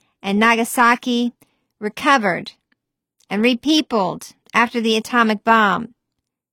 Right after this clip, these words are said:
yet not even one man can recover from the fires of hell.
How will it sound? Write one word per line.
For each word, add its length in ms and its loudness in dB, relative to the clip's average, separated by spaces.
yet 140 -4
not 240 2
even 340 0
one 260 4
man 480 2
can 180 -2
recover 480 2
from 180 -6
the 80 -2
fires 520 2
of 60 -6
hell. 520 -2